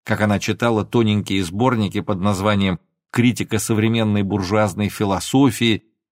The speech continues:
едва ли не единственный источник, откуда можно было узнать о Сартре и Камю, Ясперсе и Хайдегере, Маркузе и Адорно,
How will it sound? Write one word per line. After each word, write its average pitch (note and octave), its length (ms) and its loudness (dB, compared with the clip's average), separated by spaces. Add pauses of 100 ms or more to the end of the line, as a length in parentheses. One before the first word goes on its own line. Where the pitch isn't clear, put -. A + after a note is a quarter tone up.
едва A2 300 4
ли G2 120 2
не A2+ 160 2
единственный F#2+ 580 -2
источник, A2 540 -4
откуда G#2+ 360 -2
можно G2+ 300 0
было G2 200 0
узнать F#2+ 460 -2
о E2+ 180 0
Сартре G#2 640 -2
и F2+ 40 -6
Камю, C#3+ 540 0 (260)
Ясперсе A#2+ 720 0
и F2+ 40 -2
Хайдегере, A#2+ 800 0 (140)
Маркузе A2 640 0
и F#2 140 -4
Адорно, A2 680 0